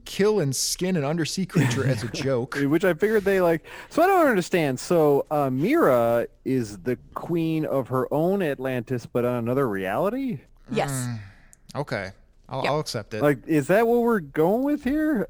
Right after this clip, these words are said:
Speaker 1: I'm not
Speaker 3: Yep.
Speaker 1: sure that, I'm not sure, honestly.
Speaker 2: 'Cause they keep
Speaker 1: That's
Speaker 3: That's
Speaker 2: saying
Speaker 3: what
Speaker 1: a
Speaker 3: this
Speaker 1: little
Speaker 2: that she's the queen of the water from another world.
Speaker 3: Yes.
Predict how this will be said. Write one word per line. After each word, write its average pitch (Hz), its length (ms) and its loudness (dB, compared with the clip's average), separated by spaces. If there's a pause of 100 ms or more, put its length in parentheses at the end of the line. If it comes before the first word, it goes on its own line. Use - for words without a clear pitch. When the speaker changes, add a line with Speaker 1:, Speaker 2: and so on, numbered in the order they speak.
Speaker 1:
I'm 143 280 -2
not 143 200 -2
Speaker 3:
Yep. 208 200 0
Speaker 1:
sure 123 120 -2
that, 117 180 -6
I'm 131 180 -4
not 120 180 -4
sure, 113 280 -8
honestly. 113 480 -6
Speaker 2:
'Cause 151 120 -4
they 180 80 0
keep 240 160 0
Speaker 1:
That's 254 80 -4
Speaker 3:
That's 247 120 4
Speaker 2:
saying 226 100 4
Speaker 3:
what 220 100 2
Speaker 1:
a - 20 -12
Speaker 3:
this - 200 0
Speaker 1:
little 120 240 -10
Speaker 2:
that 160 140 0
she's 185 220 -2
the 151 100 -2
queen 180 520 0
of 123 420 -2
the 131 100 2
water 131 600 2
from 127 120 -2
another 123 200 0
world. 98 640 -2 (280)
Speaker 3:
Yes. - 320 -6